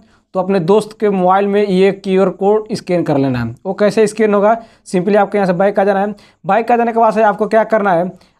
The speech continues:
आपको जैसे ही वाईफाई वाला ऑप्शन पे क्लिक करते होंगे तो यहाँ से एक स्कैनर का ऑप्शन आ जाएगा, या फिर यहाँ से ऊपर भी ये वाला ऑप्शन कभी कभी यार आज दूसरे मोबाइल में आ जाता है, मेरा simply यहाँ दिया हुआ है। तो simply आपको क्या करना है, simply स्कैनर वाला ऑप्शन पे क्लिक कर देना है।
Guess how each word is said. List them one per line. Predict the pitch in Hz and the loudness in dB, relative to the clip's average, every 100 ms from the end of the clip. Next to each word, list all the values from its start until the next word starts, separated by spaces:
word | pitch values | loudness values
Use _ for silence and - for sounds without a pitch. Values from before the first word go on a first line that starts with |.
| - | -4
आपको | 180 175 | -2 0
जैसे | 185 202 226 | 0 2 2
ही | 240 | 2
वाईफाई | 226 233 226 | 0 2 2
वाला | 226 208 | 2 2
ऑप्शन | 202 226 | 0 -2
पे | 214 | -4
क्लिक | - 214 226 | -2 -4 0
करते | 220 202 | -2 0
होंगे | 208 185 | 0 0
तो | 196 | 0
यहाँ | 196 196 | 0 0
से | 196 | 0
एक | 202 202 | -2 -2
स्कैनर | 226 - 214 220 | -8 -4 -2 0
का | 214 196 | 0 0
ऑप्शन | 185 202 196 | 0 0 0
आ | 180 | 2
जाएगा, | 156 147 175 196 - _ - | 0 0 -2 -4 -14 _ -6
या | 175 226 | 0 0
फिर | 233 233 220 | 0 -2 0
यहाँ | 220 202 | 0 0
से | 196 220 | -2 -2
ऊपर | 190 190 233 | -2 0 0
भी | 214 | 2
ये | 208 | 2
वाला | 202 185 | 2 0
ऑप्शन | 185 196 | -2 -2
कभी | 202 190 | -2 0
कभी | 202 196 | 0 2
यार | 185 | 2
आज | 170 160 | 0 -2
दूसरे | 175 190 | -2 -2
मोबाइल | 190 185 185 | 0 0 2
में | 175 | 0
आ | |
जाता | 165 165 | 0 -2
है, | 160 180 - _ 170 | -4 -4 -12 _ -4
मेरा | 190 220 | 0 0
simply | 214 208 214 | 0 -2 0
यहाँ | 214 196 202 | 2 2 0
दिया | 180 170 | 0 0
हुआ | 156 | 0
है। | 175 | -2
तो | |
simply | 160 185 208 | -2 0 0
आपको | 190 185 | -2 -2
क्या | 202 | -4
करना | 190 190 | -2 -2
है, | 196 | -2
simply | 190 185 202 | -4 -2 -4
स्कैनर | 190 196 196 190 | -2 -4 -2 0
वाला | 185 | 0
ऑप्शन | 170 185 | -2 -4
पे | 175 | -4
क्लिक | 165 147 143 | -6 -10 -8
कर | 120 | -6
देना | |
है। | 120 | -6